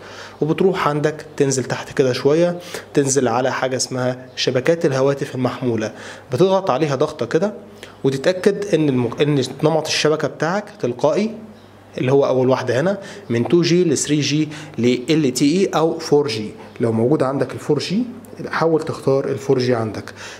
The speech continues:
تمام؟ بترجع كده ورا خطوة كمان، وبرضو نفس النظام على نمط الشبكة لو معاك شريحة تانية على التليفون بتاعك. دلوقتي هقرب لك كده الكاميرا شوية علشان أوضح لك الموضوع كده. زي ما انت شايف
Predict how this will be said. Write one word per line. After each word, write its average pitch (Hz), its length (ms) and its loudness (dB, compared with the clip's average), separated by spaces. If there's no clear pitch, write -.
تمام؟ 160 320 2
بترجع 131 460 2
كده 120 220 2
ورا 123 160 2
خطوة 151 300 0
كمان، 160 400 0
وبرضو 170 360 2
نفس 143 380 0
النظام 127 520 0
على 135 460 0
نمط 127 240 -2
الشبكة 180 520 0
لو 175 120 2
معاك 135 400 -2
شريحة 123 420 -8
تانية 147 300 2
على 123 300 0
التليفون 123 540 0
بتاعك. 110 360 -4
دلوقتي 165 280 4
هقرب 147 300 0
لك 147 140 -2
كده 147 280 2
الكاميرا 131 360 -2
شوية 143 240 -2
علشان 135 300 -2
أوضح 120 380 -4
لك - 160 -8
الموضوع 113 400 0
كده. 180 240 2
زي 135 160 4
ما 135 80 2
انت 135 120 -4
شايف 175 380 0